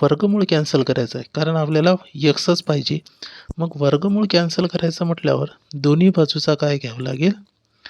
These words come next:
दोन्ही बाजूचा, बघा मित्रांनो, दोन्ही बाजूचे घ्यायचे वर्ग. ठीक आहे,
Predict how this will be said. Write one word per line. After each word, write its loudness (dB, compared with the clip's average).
दोन्ही 2
बाजूचा, 2
बघा 2
मित्रांनो, 0
दोन्ही 2
बाजूचे 2
घ्यायचे -2
वर्ग. 0
ठीक -2
आहे, 0